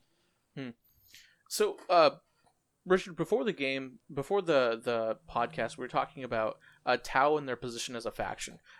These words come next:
Uh, now, I've got Peter the Falcon in here. I was just gonna say what Peter told me, but I'd rather have Peter say it himself.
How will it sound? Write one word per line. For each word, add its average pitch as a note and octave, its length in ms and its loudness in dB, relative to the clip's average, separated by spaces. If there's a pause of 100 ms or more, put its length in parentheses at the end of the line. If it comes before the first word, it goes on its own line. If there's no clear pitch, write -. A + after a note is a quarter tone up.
Uh, A#2 180 4
now, C3 160 4
I've B2+ 140 2
got A3 280 4
Peter D3 220 0
the B2 80 -4
Falcon B2+ 340 2
in G#2+ 120 -10
here. A2+ 120 -8
I B2 60 0
was F3+ 100 -2
just D#3 140 -8
gonna G#2+ 140 -6
say B2 340 0
what C#3+ 240 -6
Peter D#3+ 220 -2
told E3 220 -2
me, E3+ 100 -8
but B2+ 160 -4
I'd A2 140 -4
rather A#2+ 180 0
have G#2+ 120 -6
Peter A#2 200 -4
say A#2 160 -4
it G#2+ 80 -4
himself. B2 400 -4